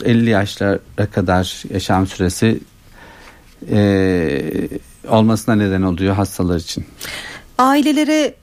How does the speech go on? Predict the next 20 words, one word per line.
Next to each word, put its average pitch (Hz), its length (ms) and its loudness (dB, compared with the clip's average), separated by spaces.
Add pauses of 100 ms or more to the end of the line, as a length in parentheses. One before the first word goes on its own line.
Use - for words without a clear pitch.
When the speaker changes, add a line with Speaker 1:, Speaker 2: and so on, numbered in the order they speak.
Speaker 2:
e, 208 240 2
söylemek 247 500 0
istedikleriniz 269 960 0 (120)
nedir 233 400 2
bu 160 60 0
konularda? 147 600 0
Çünkü 190 580 0
biliyoruz 170 420 2
ki 185 180 2
hani 165 220 2
baştan 175 420 2
beri 160 160 2
konuştuğumuz, 151 840 0
e, 139 260 2
bir 160 80 -4
takım 160 260 2
sıkıntılar 160 580 0
var. 160 340 -2 (680)
E, 156 540 2 (240)
onların 226 440 2